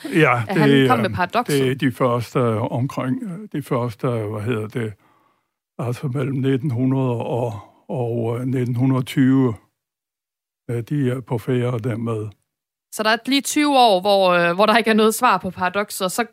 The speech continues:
Speaker 2: kommer de og sætter færdselsregler
Speaker 1: Altså,
Speaker 2: op.
Speaker 1: det kommer jo gradvist inden for den periode, hvor der kommer en, øh, afklaring.
Speaker 2: Ja.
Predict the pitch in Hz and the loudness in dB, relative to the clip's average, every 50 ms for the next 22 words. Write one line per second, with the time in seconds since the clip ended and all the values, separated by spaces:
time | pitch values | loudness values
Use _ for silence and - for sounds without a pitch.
0 | _ _ - - - 262 233 190 165 160 - 170 175 190 - 175 - - 196 170 | _ _ -10 -2 0 0 2 2 -2 -4 -6 -8 -10 -8 -6 -6 -2 0 0 0
1 | 165 - 185 165 165 - - 156 - 165 160 - 156 156 160 165 165 151 - - | 2 2 2 0 0 -2 -4 -6 -4 -4 -4 -2 -2 0 2 2 2 2 4 4
2 | 185 185 185 160 139 139 139 131 - - 117 139 151 143 127 131 135 139 - - | 4 4 4 4 4 2 2 0 0 0 0 2 2 2 2 0 -2 -2 -2 -2
3 | 139 131 147 139 - - 127 151 139 135 117 - 147 131 123 123 127 123 127 135 | -2 0 0 -2 -4 -4 -2 -2 -2 -2 -2 -4 -4 -2 -2 0 0 2 2 4
4 | 139 135 120 120 120 113 117 120 - - 131 117 113 135 135 131 120 120 117 113 | 4 2 2 2 0 -2 -2 -4 -4 -2 -2 -2 -2 -2 -2 -2 -2 -2 -2 -4
5 | 113 123 - 131 127 127 - 135 117 117 120 117 117 117 117 - _ _ _ _ | -4 -2 -2 -2 -2 -2 -4 -4 -4 -4 -4 -6 -8 -10 -12 -14 _ _ _ _
6 | _ _ _ _ _ _ _ _ _ _ _ _ _ - 208 196 | _ _ _ _ _ _ _ _ _ _ _ _ _ -4 -4 -4